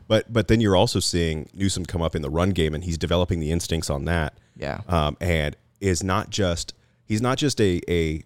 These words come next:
Speaker 1: prototypical, like, lanky corner who can run with you. He has built himself up to be making these violent tackles
Speaker 2: Yeah.
Speaker 1: that are blowing up screens and getting into the backfield.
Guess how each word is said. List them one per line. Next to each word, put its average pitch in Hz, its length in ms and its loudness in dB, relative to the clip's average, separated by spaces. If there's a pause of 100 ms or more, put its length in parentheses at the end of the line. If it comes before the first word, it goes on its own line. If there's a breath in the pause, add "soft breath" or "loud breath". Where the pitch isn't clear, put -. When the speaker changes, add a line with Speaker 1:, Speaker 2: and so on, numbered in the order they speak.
Speaker 1:
prototypical, 95 600 2
like, 76 240 -6 (360)
lanky 95 480 0
corner 92 460 0
who 87 120 -2
can 80 220 -4
run 85 220 0
with 82 260 0
you. 62 160 -10 (180)
He 113 220 2
has 87 240 2 (600)
built 101 240 2
himself 87 440 -2
up 90 220 2
to - 100 0
be 85 140 0
making 87 320 0
these 78 160 -4
violent 92 640 0
tackles 85 600 -2 (120)
Speaker 2:
Yeah. 95 320 -8
Speaker 1:
that 95 120 4
are 92 100 6
blowing 95 540 4
up - 140 -4
screens 92 520 -2
and - 180 -14
getting 110 260 6
into 92 140 4
the 80 80 -4
backfield. 82 720 -4